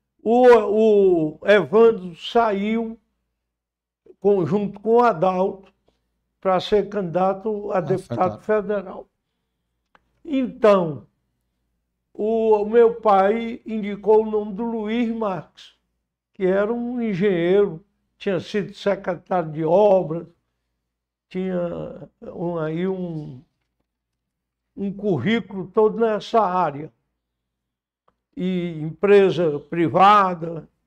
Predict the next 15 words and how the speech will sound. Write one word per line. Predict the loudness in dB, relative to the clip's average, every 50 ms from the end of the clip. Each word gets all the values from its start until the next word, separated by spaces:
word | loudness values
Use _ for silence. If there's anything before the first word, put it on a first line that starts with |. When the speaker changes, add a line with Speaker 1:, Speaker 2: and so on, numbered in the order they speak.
| _ _ _ _ _
Speaker 1:
era | -12 -8 -6 -6
um | -6 -6 -6 -6 -6 -6 -6 -6 -8 -4
grande | -2 0 2 2 2 0 -2 -4 -6 -6 -6 -8 -8 -10 -12 -16 _ _ _ _ _ _ _ _ _ _
executivo | -10 -8 -8 -2 0 0 0 -2 -4 -10 -18 -18 -18 _ -4 -2 -2 -2 -2 -4 -6 -8 -10 -10 -14 -16 _ _ _ _ -20 _ _ _ _ _ _ _ _ _
e | _ -6 -4
um | -4 -4 2
grande | 4 4 4 4 2 -4
tocador | -4 -2 -2 -2 -4 -6 -8 -4 -4 -4 -4 -4
de | -2 0
obra | 2 2 2 2 2 0
e | -4
um | -6 -4 -6
grande | -2 -2 -2 -2 -2 -4 -6
engenheiro. | -4 -4 -2 -2 -2 -2 -2 -4 -6 -8 _ _ _ _ _ _ _ _ _ _ _
Então, | _ -16 -16 -16 -8 _ 0 2 2 2 -2 -4 -8 -12